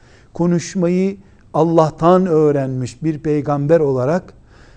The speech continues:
on yaşlarında bir çocuğa yaptığı nasihate dikkat ediyoruz. On yaşlarındayken İbn Abbas ki, bir ihtimal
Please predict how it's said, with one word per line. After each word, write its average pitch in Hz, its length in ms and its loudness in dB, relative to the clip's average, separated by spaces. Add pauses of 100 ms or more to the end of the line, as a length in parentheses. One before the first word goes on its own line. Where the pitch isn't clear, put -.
(280)
on 202 360 4
yaşlarında 143 1040 -2
bir 151 240 -2
çocuğa 139 680 0
yaptığı 143 680 -2
nasihate 143 580 -4
dikkat 123 320 -8
ediyoruz. 90 520 -18 (1300)
On 233 200 6
yaşlarındayken 160 1040 -2
İbn 147 260 -4
Abbas 143 500 -2
ki, 117 240 -8 (720)
bir 220 200 4
ihtimal 190 640 -2